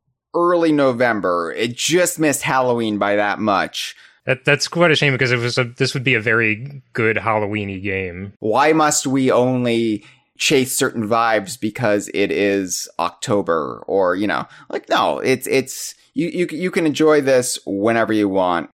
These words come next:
Speaker 2: There's never been a better time to tell your friends to go to hell.
Speaker 1: Demon Turf has been in development for three years now. Fabraz, is that how you pronounce it?
Speaker 2: You're asking the wrong guy.
Speaker 1: Fabraz? Fabraz? Uh,
Speaker 2: I am very sorry. Fabraz?
Speaker 1: Fabraz?
Speaker 2: I,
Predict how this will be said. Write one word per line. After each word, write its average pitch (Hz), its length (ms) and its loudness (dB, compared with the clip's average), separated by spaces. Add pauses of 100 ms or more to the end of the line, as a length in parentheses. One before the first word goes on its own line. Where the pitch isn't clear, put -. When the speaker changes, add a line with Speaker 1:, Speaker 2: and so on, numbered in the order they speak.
(100)
Speaker 2:
There's 135 120 2
never 147 220 4
been 143 200 2
a 135 40 4
better 127 260 4
time 120 280 -2
to 113 80 -2
tell 120 160 2
your 110 100 2
friends 104 320 -2
to - 80 -8
go 101 160 -2
to 95 80 -2
hell. 92 320 -8
Speaker 1:
Demon 233 220 2
Turf 233 160 4
has 175 200 2
been 165 160 0
in 151 120 2
development 127 520 4
for 104 640 0 (120)
three 180 260 -2
years 135 360 2
now. 98 540 0
Fabraz, 147 1080 0
is 131 140 -2
that 151 140 2
how 160 60 2
you 156 140 0
pronounce 160 360 -4
it? - 300 -8
Speaker 2:
You're 110 100 0
asking 127 260 0
the 104 80 -2
wrong 113 320 0
guy. 101 240 -2
Speaker 1:
Fabraz? 165 1000 0
Fabraz? 175 1000 0
Uh, 127 360 4
Speaker 2:
I 120 140 6
am 110 260 0
very 120 260 4
sorry. 101 640 0 (220)
Fabraz? 123 1000 0
Speaker 1:
Fabraz? 139 720 0
Speaker 2:
I, 117 200 -2